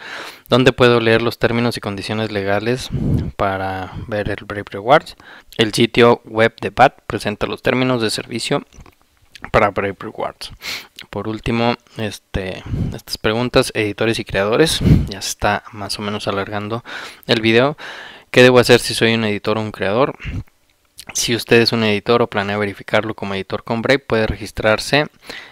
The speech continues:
Eh, si ya se ha registrado, debe usar su nombre de usuario en su cuenta de editor de Brave Rewards para agregar su cuenta de Uphold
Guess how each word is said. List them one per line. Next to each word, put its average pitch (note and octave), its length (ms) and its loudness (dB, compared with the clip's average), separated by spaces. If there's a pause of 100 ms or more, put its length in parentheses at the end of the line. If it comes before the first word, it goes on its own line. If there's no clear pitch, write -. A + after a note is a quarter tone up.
(100)
Eh, A2 360 0
si A2 220 -2
ya A2 140 4
se A#2+ 100 2
ha A2+ 60 6
registrado, B2 480 2
debe A#2 160 2
usar A2 240 0
su A2 120 -6
nombre G#2+ 260 -2
de G#2 60 -2
usuario A#2+ 440 0 (160)
en A#2 160 -2
su A2 100 -6
cuenta A2 260 -6
de G#2+ 100 0
editor A#2 400 -4 (440)
de A2 140 -2
Brave A2 240 0
Rewards A2 500 0
para A#2+ 380 2
agregar G#2 440 -4
su - 140 -10
cuenta G#2+ 540 -4
de A2+ 160 -6
Uphold A#2+ 560 -4